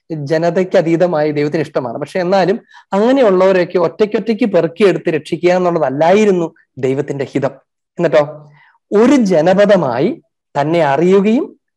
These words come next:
വിശുദ്ധിയോടെ ശുശ്രൂഷിക്കുകയും ചെയ്യുന്നവരായി അവരെ രൂപീകരിക്കാനാണ് ദൈവം ആഗ്രഹിച്ചത്. ദൈവം എന്താണ് ആഗ്രഹിച്ചത്? രണ്ട് കാര്യങ്ങളാണ്. ഒരു ജനപദമായി തീരുക,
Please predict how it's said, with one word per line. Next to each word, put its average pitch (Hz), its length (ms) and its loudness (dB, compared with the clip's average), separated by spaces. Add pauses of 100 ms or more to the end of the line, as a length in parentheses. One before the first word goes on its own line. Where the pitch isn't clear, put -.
(120)
വിശുദ്ധിയോടെ 247 680 0
ശുശ്രൂഷിക്കുകയും 165 920 0
ചെയ്യുന്നവരായി 139 840 0 (400)
അവരെ 147 240 0
രൂപീകരിക്കാനാണ് 160 1120 0
ദൈവം 127 280 -4
ആഗ്രഹിച്ചത്. - 500 -18 (500)
ദൈവം 214 180 4
എന്താണ് 202 220 0
ആഗ്രഹിച്ചത്? 151 560 -2 (340)
രണ്ട് 214 140 2
കാര്യങ്ങളാണ്. 147 460 0 (340)
ഒരു 247 140 4
ജനപദമായി 180 840 2
തീരുക, 120 380 -8